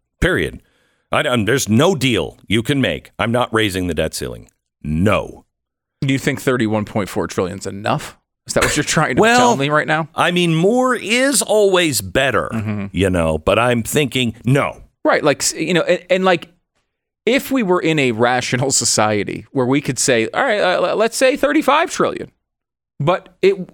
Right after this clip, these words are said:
Speaker 2: it will be constitutionally guaranteed we could never go over that number.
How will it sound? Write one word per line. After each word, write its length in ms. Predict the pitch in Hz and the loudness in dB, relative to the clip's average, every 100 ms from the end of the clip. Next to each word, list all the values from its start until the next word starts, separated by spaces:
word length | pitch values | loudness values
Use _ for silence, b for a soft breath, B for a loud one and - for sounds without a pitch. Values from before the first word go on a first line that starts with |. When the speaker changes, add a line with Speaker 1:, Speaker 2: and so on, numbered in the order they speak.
| _ | _
Speaker 2:
it 140 | 226 247 | 0 2
will 160 | 254 | 2
be 140 | 208 208 | 2 0
constitutionally 1040 | - 185 233 - 226 185 214 - 208 180 | 2 2 2 -2 -2 0 0 2 2 2
guaranteed 520 | 151 165 165 160 165 139 | 4 4 4 0 0 0
we 100 | 135 | 0
could 140 | 147 | 0
never 180 | 135 131 | 0 2
go 160 | 127 120 | 2 4
over 140 | 117 | 2
that 140 | 117 | 2
number. 320 | 123 107 - | 0 -2 -4